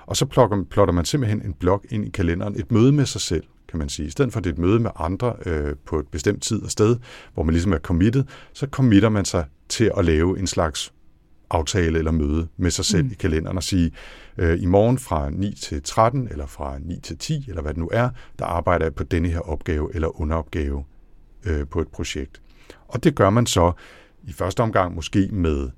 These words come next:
Speaker 1: et lille udvalg af det, så det ikke er hele kalenderen, der bliver fyldt op, og måske også i første omgang, øh,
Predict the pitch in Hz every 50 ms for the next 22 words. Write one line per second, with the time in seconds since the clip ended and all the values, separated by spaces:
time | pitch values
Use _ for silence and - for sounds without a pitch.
0 | - - _ _ - - - - 71 67 71 80 92 131 139 117 107 101 107 98
1 | 110 92 87 90 - 80 78 78 82 101 95 - - 92 73 71 69 82 85 85
2 | 85 - 90 78 69 82 95 131 143 - 120 107 104 95 95 95 85 90 - -
3 | 98 85 - - 90 76 85 80 82 85 - - 80 78 78 - - 110 110 95
4 | 85 80 80 85 - 85 80 76 - 101 87 85 92 82 78 - - - - -
5 | - - - - - - - - _ _ _ _ - - 98 92 78